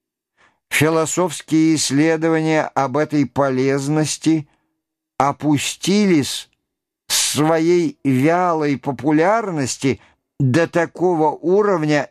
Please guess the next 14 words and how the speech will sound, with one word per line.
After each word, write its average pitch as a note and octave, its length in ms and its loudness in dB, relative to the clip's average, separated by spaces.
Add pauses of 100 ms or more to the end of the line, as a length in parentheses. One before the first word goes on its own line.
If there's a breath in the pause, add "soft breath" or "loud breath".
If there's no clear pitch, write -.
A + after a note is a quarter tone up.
ниже F3+ 800 2
которого C3 720 0
уже B2+ 320 0
нельзя A#2+ 560 0
упасть. A2+ 880 -6 (1000 loud breath)
Они F3 380 0
обнаруживают G3 1300 0
неповоротливый F3 1400 0
педантизм D3+ 1300 0 (320 soft breath)
и F#3 120 4
лишённую F3 1080 0
остроумия D#3 1160 -2
рассудительную E3 1600 -2
серьёзность. A2 1500 -2